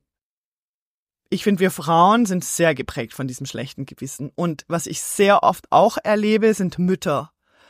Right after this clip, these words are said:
Mütter haben so ein konstant dann schlechtes Gewissen, wenn sie sich Zeit für sich und ihr Training rausnehmen.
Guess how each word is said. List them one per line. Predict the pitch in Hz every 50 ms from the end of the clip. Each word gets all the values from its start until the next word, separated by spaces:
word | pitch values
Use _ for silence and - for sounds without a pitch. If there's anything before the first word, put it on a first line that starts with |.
| _ _
Mütter | - 185 190 220 - - 262 214
haben | 190 190 180 - - _ 175
so | - 180
ein | 170 160 156
konstant | - - 185 220 233 240 - - 202 196 196 -
dann | 165 156
schlechtes | 151 - - 165 170 208 269 - - - 320 - -
Gewissen, | - 302 220 - 185 226 220 - - 160 165 175 185 180
wenn | 151 160 185
sie | - - 170
sich | 160 147 - -
Zeit | - - - - 180 180 190 214 269 262 -
für | - 208 190
sich | - - - 170 202 190 - -
und | - - - - _ _ _ _
ihr | - 156 139
Training | - - - 160 151 151 147 143 131
rausnehmen. | - 101 90 - - - 85 - - -